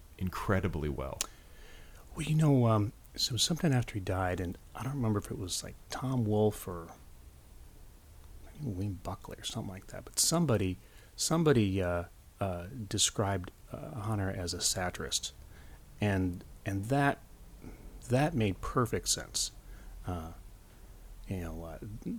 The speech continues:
Speaker 2: that, that Hunter used, used, uh, you know, humor and exaggeration and all that, uh, uh,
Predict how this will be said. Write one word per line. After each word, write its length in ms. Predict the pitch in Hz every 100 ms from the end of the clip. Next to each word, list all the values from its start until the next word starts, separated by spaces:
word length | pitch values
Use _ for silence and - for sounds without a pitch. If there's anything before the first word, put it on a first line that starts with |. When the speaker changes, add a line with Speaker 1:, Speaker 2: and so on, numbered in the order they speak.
| 147
Speaker 2:
that, 220 | 107 92 -
that 220 | 95 -
Hunter 220 | - 151
used, 500 | 143 113 117 101 95 - - - - - -
used, 420 | - 98 87 87 - - -
uh, 260 | 117 98 101 - - - - - - -
you 120 | 113
know, 100 | 90
humor 600 | 87 - 131 123 117 107
and 80 | 92
exaggeration 800 | 82 92 107 98 95 98 92 104
and 80 | 92
all 160 | 92
that, 340 | 90 98 87 - - - - - - -
uh, 40 | 90
uh, 260 | 85 82